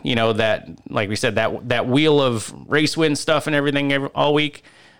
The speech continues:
we've got some really exciting weeks coming up, uh, with, you know,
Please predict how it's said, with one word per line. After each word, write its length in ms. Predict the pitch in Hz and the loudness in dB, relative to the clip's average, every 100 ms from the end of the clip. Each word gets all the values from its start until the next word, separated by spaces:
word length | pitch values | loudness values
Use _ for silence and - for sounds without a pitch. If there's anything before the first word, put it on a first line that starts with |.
| _ | _
we've 160 | 151 | -2
got 160 | 202 - | 0 0
some 140 | 113 | 0
really 220 | 131 120 | 2 2
exciting 420 | 98 - 131 110 104 | 0 -2 -2 -2 -2
weeks 260 | 131 - | -2 -2
coming 300 | - 139 104 | -4 -2 0
up, 200 | 123 113 | 0 0
uh, 360 | 127 110 101 101 | 0 2 2 2
with, 400 | 120 113 - - - | 2 0 -4 -18 -6
you 120 | 110 | -4
know, 140 | 85 | -4